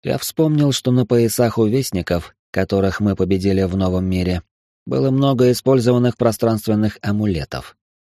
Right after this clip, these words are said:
А раз кто-то придумал тактику с их использованием, то и мне это может пригодиться. Именно поэтому я позвал к себе Шааснака. Все-таки из всех моих истинных зверей он самый быстрый.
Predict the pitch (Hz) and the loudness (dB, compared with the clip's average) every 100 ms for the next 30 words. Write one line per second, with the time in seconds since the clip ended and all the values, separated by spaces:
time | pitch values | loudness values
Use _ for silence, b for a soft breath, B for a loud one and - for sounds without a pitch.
0 | _ - 85 82 - - - 82 85 - | _ -4 -2 0 -4 -8 -6 -2 -4 -2
1 | 98 92 87 85 82 95 85 - - 85 | -2 0 -2 -2 -2 -2 -2 -4 -4 -4
2 | - 85 - 76 - 120 95 85 85 85 | -4 -4 -4 -6 -4 -2 0 -2 -2 -2
3 | 85 - _ _ _ - 120 135 131 117 | -4 -6 _ _ _ -6 -4 0 0 2
4 | 113 123 135 107 95 98 101 95 98 80 | 2 0 2 2 2 0 0 0 -2 -4
5 | - - 69 _ _ _ _ _ _ _ | -8 -8 -8 _ _ _ _ _ _ _
6 | - 139 135 139 139 135 104 - 90 92 | -2 2 2 2 2 2 2 0 0 0
7 | 92 98 92 98 - 98 92 95 - 90 | 0 -2 0 -2 -2 -2 -2 -2 -2 -2
8 | 90 104 85 - - - _ _ _ _ | -4 -4 -6 -6 -10 -12 _ _ _ _
9 | - 131 110 104 107 101 - 117 101 104 | -8 -6 -4 0 2 0 -2 0 0 0
10 | 101 101 - 113 - 104 98 87 95 95 | 0 0 -2 -4 -2 -2 -2 0 0 2
11 | 113 - _ _ - - 120 - 107 110 | 0 -2 _ _ -8 -4 -2 0 0 0
12 | 101 78 - - - | -2 -6 -8 -12 -14